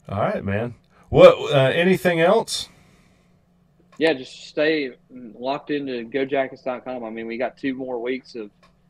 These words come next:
Speaker 2: uh, great official visits coming through, so I, I, or maybe one, I don't know. And then there's kinda like that little dead period for a little bit of time in July, and then we get things rolling and get ready for kickoff against Louisville at Mercedes-Benz Stadium.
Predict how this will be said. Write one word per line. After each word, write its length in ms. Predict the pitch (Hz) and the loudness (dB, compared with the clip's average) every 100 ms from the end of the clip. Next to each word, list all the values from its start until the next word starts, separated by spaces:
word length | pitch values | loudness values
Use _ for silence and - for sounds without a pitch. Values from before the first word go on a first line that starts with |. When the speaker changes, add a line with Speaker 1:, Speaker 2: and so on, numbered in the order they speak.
| _ _ - | _ _ -6
Speaker 2:
uh, 500 | 110 110 101 98 98 - _ _ | -2 0 0 -4 -8 -16 _ _
great 280 | 147 143 139 | 2 2 2
official 460 | 131 - 139 147 127 | 0 -4 -4 -6 -4
visits 400 | 143 135 135 - | -4 -4 -10 -8
coming 300 | 139 135 - | -8 -8 -6
through, 400 | 135 143 143 139 | -4 -2 -4 -10
so 200 | - 120 110 101 | -10 -8 -6 -6
I, 180 | 117 135 - | -4 -4 -6
I, 80 | 127 | -12
or 200 | - 135 | -8 -6
maybe 280 | 127 143 127 | -2 -2 -4
one, 280 | 113 113 104 | -8 -8 -10
I 40 | |
don't 140 | 117 113 | -10 -8
know. 180 | 113 101 _ _ _ 127 | -10 -12 _ _ _ -8
And 80 | |
then 100 | 135 | -4
there's 220 | 135 127 - | -4 -4 -2
kinda 200 | 143 127 | -2 0
like 180 | 123 117 | -2 -2
that 140 | 113 | -4
little 180 | 135 123 | -2 -2
dead 280 | 135 131 127 | 0 0 0
period 320 | 131 123 120 | -2 -2 -2
for 80 | 123 | -4
a 60 | |
little 140 | 120 117 | -4 -2
bit 100 | 113 | -4
of 100 | 98 | -4
time 240 | 120 120 | -4 -4
in 80 | 117 | -6
July, 440 | 113 110 117 120 - _ _ _ _ | -6 -2 -2 -2 -6 _ _ _ _
and 480 | 107 113 110 107 104 | -8 -6 -6 -6 -6
then 120 | 113 | -6
we 100 | 113 | -4
get 200 | 113 110 | -4 -6
things 260 | 123 117 110 | -8 -10 -6
rolling 360 | 117 117 120 113 | -4 -4 -4 -6
and 120 | 107 | -4
get 160 | 117 120 | -4 0
ready 220 | 117 110 | 0 0
for 160 | - | -6
kickoff 520 | 104 120 117 110 107 - | -6 -4 0 0 0 -6
against 280 | 113 110 - | -10 -10 -6
Louisville 360 | 113 110 117 | -4 -2 -2
at 60 | 107 | -4
Mercedes-Benz 600 | 107 - 117 117 123 120 | -4 -2 -2 -2 -6 -4
Stadium. 340 | 127 143 190 | -4 -4 -6